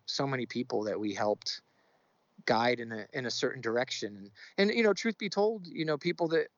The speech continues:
that went on to, uh, further the ideology in ways that we never even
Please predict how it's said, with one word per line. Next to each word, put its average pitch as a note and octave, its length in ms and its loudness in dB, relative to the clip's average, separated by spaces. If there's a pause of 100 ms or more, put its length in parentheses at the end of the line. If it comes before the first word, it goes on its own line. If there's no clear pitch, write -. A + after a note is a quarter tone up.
(160)
that D3 220 6
went D3 200 0
on C#3+ 200 -2
to, C#3 320 -2 (520)
uh, B2 360 2 (200)
further G3 400 4
the A2 200 -4
ideology A2 640 -2
in A#2 80 -8
ways C3+ 260 6
that C#3+ 120 4
we C3 140 0
never C#3 300 0
even C#3+ 340 -4